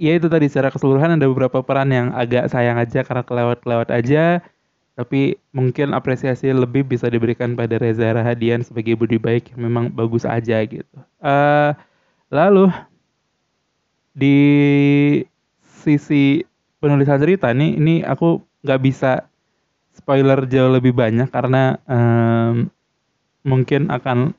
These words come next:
banyak ngomongin alasan kenapa aku nggak bisa relate sama ceritanya, aku nggak bisa apri-, ngasih apresiasi lebih ke ceritanya karena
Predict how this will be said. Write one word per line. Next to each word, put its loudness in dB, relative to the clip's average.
banyak 0
ngomongin 0
alasan -2
kenapa -2
aku -2
nggak 0
bisa -2
relate 2
sama 0
ceritanya, 0
aku -2
nggak -2
bisa -2
apri-, -4
ngasih 0
apresiasi -2
lebih 0
ke -2
ceritanya -2
karena -2